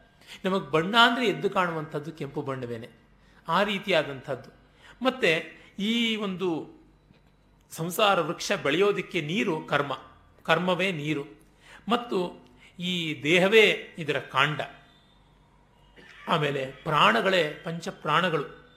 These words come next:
ಆ ಅಸವಹ ಅಂದರೆ ಈ ಪಂಚಪ್ರಾಣಗಳು ಯಾವುವಿವೆ ಅವುಗಳು ಕೊಂಬೆಗಳು. ಐದು ಬಗೆಯಾಗಿ ಒಡೆದುಕೊಂಡು ಎಲ್ಲ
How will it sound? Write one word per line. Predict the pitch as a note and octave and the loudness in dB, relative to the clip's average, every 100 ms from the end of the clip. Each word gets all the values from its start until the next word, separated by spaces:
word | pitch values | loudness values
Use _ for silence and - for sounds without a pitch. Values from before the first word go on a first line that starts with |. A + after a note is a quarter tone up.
| _ _ _ _ _ - - - | _ _ _ _ _ -20 -20 -4
ಆ | C#3+ C#3+ C#3 C3+ C#3+ | 4 6 6 2 0
ಅಸವಹ | - - D3 A3 G#3+ D#3+ C#3+ - - - | -2 -2 0 2 4 4 0 -6 -20 -12
ಅಂದರೆ | E3 G3 F#3+ D3 D3+ - - - - - - | -6 -2 0 -2 -4 -18 -20 -20 -20 -20 -10
ಈ | E3 D#3+ D#3 - - - | -6 -4 -6 -12 -20 -8
ಪಂಚಪ್ರಾಣಗಳು | F3 D#3+ - - D#3 D3+ E3+ D#3+ C#3+ | -6 -4 -6 -6 0 0 0 -4 -2
ಯಾವುವಿವೆ | C3+ C#3 C#3+ E3+ C3 - - - | -2 -2 -4 -4 -4 -8 -20 -4
ಅವುಗಳು | D#3 F#3 G3+ F3+ | -2 0 0 -2
ಕೊಂಬೆಗಳು. | - D3+ E3 D3 C3+ - - - _ _ D#3 | -4 -4 -2 -2 -4 -8 -20 -20 _ _ -2
ಐದು | F3+ E3 | -2 0
ಬಗೆಯಾಗಿ | C#3+ D3 F3 E3+ F3+ | -2 0 2 2 0
ಒಡೆದುಕೊಂಡು | D3 D3 E3 F3 G#3 F#3+ D#3 - - - E3 | -4 -4 -4 -4 -2 -2 -4 -8 -20 -12 -4
ಎಲ್ಲ | F3 A3 | -4 -2